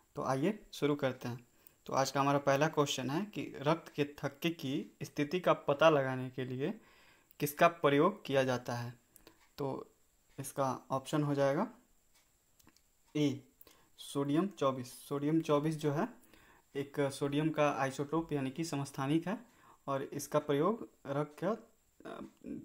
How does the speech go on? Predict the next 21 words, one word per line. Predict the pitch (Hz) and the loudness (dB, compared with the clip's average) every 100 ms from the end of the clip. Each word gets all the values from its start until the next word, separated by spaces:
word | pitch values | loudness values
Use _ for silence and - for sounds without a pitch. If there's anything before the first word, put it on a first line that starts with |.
| - - - 139 | -16 -20 -14 -6
जो | 135 135 | -2 0
भी | 151 143 | 0 0
धमनी | 123 135 135 143 151 | -2 -4 2 2 2
या | |
शिरा | 143 143 139 | 0 0 0
में | 139 175 226 - | 2 0 -2 -6
जो | 131 | -4
भी | 143 135 | -2 -2
रक्त | 131 127 143 143 - | -4 -2 -2 0 -4
का | 143 | -4
थक्का | - - 151 | -6 -4 0
जम | 143 135 | 0 -2
जाता | 131 - 135 | -4 -4 -4
है | 170 220 - - _ 139 | -4 -6 -18 -20 _ -12
उसको | 131 202 | -4 -4
पता | 214 - - 160 | -2 -2 4 6
लगाने | 143 135 131 | 6 2 -2
में | 123 | -4
किया | 123 131 | -6 -8
जाता | 127 123 127 | -8 -10 -12
है। | 123 | -14